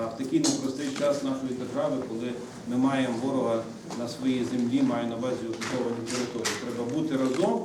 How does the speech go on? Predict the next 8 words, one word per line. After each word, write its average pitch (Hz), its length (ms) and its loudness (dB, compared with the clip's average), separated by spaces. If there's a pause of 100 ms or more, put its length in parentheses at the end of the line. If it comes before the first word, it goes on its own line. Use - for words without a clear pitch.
(240)
треба 127 200 0
сконцентровувати 131 1000 0 (380)
зусилля 151 360 2
для 131 100 2
того, 143 260 2
щоб 131 140 -2
вирішувати - 440 0 (100)
проблему. - 340 -10